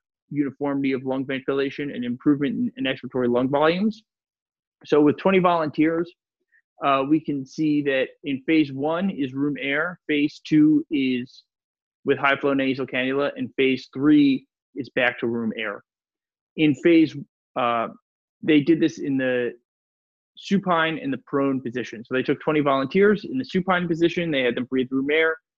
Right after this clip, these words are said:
they gave them high flow nasal cannula, and then they did it again in, on room air, and they also did that in the prone position. Both positions with high flow nasal cannula had increases in their, um, lung impedance,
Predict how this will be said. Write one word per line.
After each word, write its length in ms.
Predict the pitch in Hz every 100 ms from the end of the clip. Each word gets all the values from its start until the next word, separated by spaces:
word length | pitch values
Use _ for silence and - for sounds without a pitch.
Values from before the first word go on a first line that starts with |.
| _
they 80 | 131
gave 240 | 131 127
them 140 | 127
high 180 | 123 127
flow 140 | 123 127
nasal 240 | 120 120 -
cannula, 440 | 143 143 147 143 -
and 100 | 135
then 320 | 123 117 117 -
they 160 | 123 120
did 140 | 127 117
it 120 | 113
again 440 | 120 120 120 117 - _ _ _ _
in, 540 | 165 131 120 117 120 - _ _ _ -
on 240 | 135 120
room 180 | 123 123
air, 360 | 120 127 123 123 _ _
and 80 | 135
they 100 | 135
also 240 | 139 127
did 160 | 123 120
that 160 | 123
in 80 | 117
the 60 | 113
prone 280 | 113 123 117
position. 420 | 113 107 - - _ _ _ _ _
Both 280 | 170 196 196
positions 480 | 185 175 170 175 156
with 100 | 135
high 160 | 139
flow 160 | 135 143
nasal 300 | 135 135 135
cannula 440 | 131 127 135 139
had 120 | 131 123 -
increases 760 | 151 - 143 135 135 127 - _ _ _ _ _
in 240 | - 135 127
their, 580 | 123 123 120 117 110 117
um, 360 | 107 113 98 - _ _ _ _ _ _ -
lung 240 | 143 139
impedance, 460 | 156 160 185 220